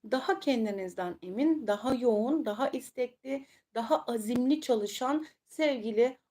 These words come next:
Akrep Burcu kadınlarından bahsediyor kartlar. Akrep Burcu kadınları zannedersem ki artık erkek arkadaşınızın, eşinizin sizin hayatınıza müdahale etmesi ve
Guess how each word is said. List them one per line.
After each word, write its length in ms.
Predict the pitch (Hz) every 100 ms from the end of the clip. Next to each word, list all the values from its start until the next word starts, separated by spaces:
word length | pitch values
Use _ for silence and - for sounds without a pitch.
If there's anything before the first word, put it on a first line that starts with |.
| -
Akrep 400 | 254 - 269 -
Burcu 280 | 214 220 254
kadınlarından 880 | 240 214 220 214 214 214 220 220
bahsediyor 580 | 196 185 - 175 175 170
kartlar. 480 | - 175 - 175 180 _ _ -
Akrep 400 | 214 220 254 254
Burcu 260 | 247 226
kadınları 680 | 233 247 233 247 240 240 240 _ _ -
zannedersem 840 | 277 311 233 208 196 - 190 208
ki 160 | - -
artık 340 | 214 220 233
erkek 360 | 214 214 269 262
arkadaşınızın, 960 | 233 220 196 196 190 180 175 175 170
eşinizin 640 | 208 220 220 208 190 190 190
sizin 300 | - 214 277
hayatınıza 600 | 262 233 220 220 214 208
müdahale 500 | 202 196 196 202 233
etmesi 560 | 226 190 180 - 175 - _ _ -
ve 220 | 240 240